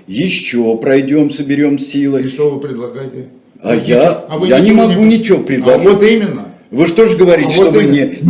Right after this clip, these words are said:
Speaker 1: не
Speaker 2: Нет,
Speaker 1: президент
Speaker 2: а я,
Speaker 1: России,
Speaker 2: а,
Speaker 1: поэтому
Speaker 2: да.
Speaker 1: не могу, не
Speaker 2: А я
Speaker 1: можете.
Speaker 2: конкретно вам говорю,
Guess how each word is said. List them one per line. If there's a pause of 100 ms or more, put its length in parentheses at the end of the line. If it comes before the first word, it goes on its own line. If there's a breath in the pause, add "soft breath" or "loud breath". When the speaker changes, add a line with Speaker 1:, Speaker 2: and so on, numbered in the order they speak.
Speaker 1:
не
Speaker 2:
Нет, (160)
Speaker 1:
президент
Speaker 2:
а
я,
Speaker 1:
России,
Speaker 2:
а,
Speaker 1:
поэтому
Speaker 2:
да.
Speaker 1:
не
могу,
не
Speaker 2:
А
я
Speaker 1:
можете.
Speaker 2:
конкретно
вам
говорю,